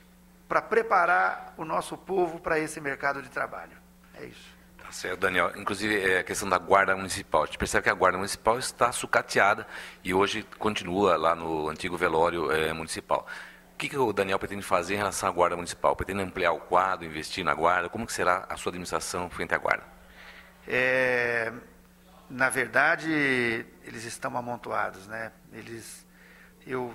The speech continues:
Speaker 1: dizia isso, nem, não é nem por questões políticas. Eu acho que muito pior do que te excluir do quadro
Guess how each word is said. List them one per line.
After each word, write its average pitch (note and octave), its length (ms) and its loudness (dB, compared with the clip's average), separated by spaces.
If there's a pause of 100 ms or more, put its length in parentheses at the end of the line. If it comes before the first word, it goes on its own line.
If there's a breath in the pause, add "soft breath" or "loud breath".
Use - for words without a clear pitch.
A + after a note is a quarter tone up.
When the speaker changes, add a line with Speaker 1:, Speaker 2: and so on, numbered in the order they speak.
Speaker 1:
dizia B2+ 580 0
isso, B2+ 600 -2 (140)
nem, B2 920 -4 (320)
não A#2 160 -10
é A#2 80 -6
nem B2 220 -4
por A#2+ 180 -8
questões B2+ 380 -6
políticas. B2 640 -6 (600 loud breath)
Eu B2 140 -4
acho A#2+ 140 -2
que C3 100 -12
muito B2+ 240 -12
pior C3+ 420 4
do B2 140 -8
que A#2+ 680 -2 (460)
te G#2+ 600 -12 (400 loud breath)
excluir C3+ 400 -2
do B2 100 -2
quadro C3 560 2